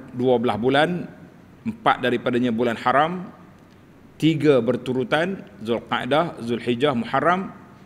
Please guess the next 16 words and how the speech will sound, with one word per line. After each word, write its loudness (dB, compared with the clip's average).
dan 2
Rajab, 2
Syahrul -4
Mudar, 0
ya 2
alladhi 2
baina 0
Jumada -2
wa -2
Sya'ban. -10
Nah, -16
mana -6
satu -6
lagi 2
bulan 2
Rajab. -8